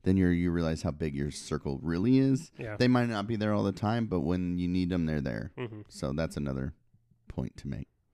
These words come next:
Speaker 1: All right. Well, that's our ten questions. Um, fist pound it. Good job. I
Speaker 2: Good
Speaker 1: liked
Speaker 2: job
Speaker 1: your
Speaker 2: on,
Speaker 1: answers.
Speaker 2: good job on a year.
Speaker 1: <laughs> One year. Uh, I also have a silly game,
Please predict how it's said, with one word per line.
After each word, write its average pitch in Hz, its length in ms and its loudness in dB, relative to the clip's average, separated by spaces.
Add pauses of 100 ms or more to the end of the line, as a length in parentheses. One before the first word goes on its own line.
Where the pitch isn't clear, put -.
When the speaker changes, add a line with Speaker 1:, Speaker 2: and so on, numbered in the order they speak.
(400)
Speaker 1:
All 233 160 10
right. 220 280 8
Well, 156 140 6
that's 143 240 6
our 139 100 4
ten 120 360 0
questions. 104 720 0 (320)
Um, 90 680 2 (760)
fist - 220 -4
pound 76 240 0
it. - 100 -6 (160)
Good 82 100 -2
job. 69 300 0 (300)
I 76 60 -6
Speaker 2:
Good 76 60 -2
Speaker 1:
liked 78 160 0
Speaker 2:
job - 60 -6
Speaker 1:
your 73 100 2
Speaker 2:
on, - 60 0
Speaker 1:
answers. - 400 -4 (220)
Speaker 2:
good 131 100 -8
job 127 200 -4
on 123 100 -2
a - 80 -2
year. 110 240 -4 (380)
Speaker 1:
<laughs> 123 40 0 (1080)
One 127 400 8
year. 117 360 6
Uh, - 40 2
I 110 280 6
also 135 300 6
have 117 180 2
a 107 60 0
silly 104 320 2
game, 87 320 2